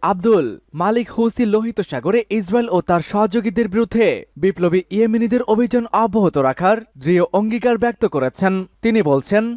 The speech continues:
ইয়েমেনের বিরুদ্ধে তিন শয়তান আমেরিকা, ব্রিটেন ও ইসরায়েল আগ্রাসী তৎপরতা বেড়ে যাওয়া সত্ত্বেও গাজা উপত্যকায় ফিলিস্তিনি জনগণের প্রতি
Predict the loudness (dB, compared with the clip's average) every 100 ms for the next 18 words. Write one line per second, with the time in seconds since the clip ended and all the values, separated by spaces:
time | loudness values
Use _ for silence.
0 | -12 -2 0 2 0 0 0 2 2 0
1 | -2 -4 0 0 2 -2 -2 0 0 0
2 | 2 2 2 -2 -12 -2 0 2 0 2
3 | 2 2 -2 -8 -2 -2 0 -4 -2 -2
4 | -4 -2 -2 0 0 0 2 2 0 -6
5 | -2 2 2 2 2 0 0 2 4 2
6 | -2 _ -2 0 0 -2 -2 0 0 0
7 | 0 -2 -2 -6 0 0 2 0 0 0
8 | 0 0